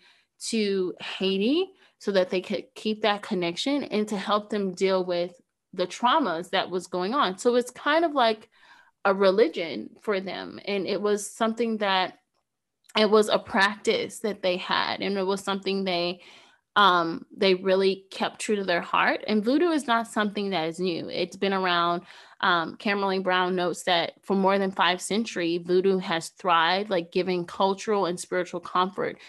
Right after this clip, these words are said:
to generations as they survive wars, rev-, revolutions, and natural disasters. So I feel like when you, when, um, media, our mainstream media, takes voodoo,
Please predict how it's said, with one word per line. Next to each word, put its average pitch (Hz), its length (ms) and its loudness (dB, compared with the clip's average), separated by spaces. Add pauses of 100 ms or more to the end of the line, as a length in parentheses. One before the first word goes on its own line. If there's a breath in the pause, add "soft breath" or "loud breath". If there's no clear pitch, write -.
(160 loud breath)
to 202 100 -2
generations 180 760 -2
as 170 220 -2
they 165 160 -2
survive 160 560 -4
wars, 285 600 4
rev-, 175 280 -2 (160)
revolutions, 214 800 0
and 185 160 -2
natural 170 500 -4
disasters. 170 840 -6 (440 loud breath)
So - 160 2
I 240 140 8
feel 311 380 0
like 226 420 2 (840)
when 220 400 2
you, 214 420 0 (180)
when, 208 600 -2 (300 loud breath)
um, 185 580 0 (380)
media, 220 540 2
our 180 420 2
mainstream 190 600 0
media, 175 460 0 (400 loud breath)
takes - 720 0 (180)
voodoo, 202 840 4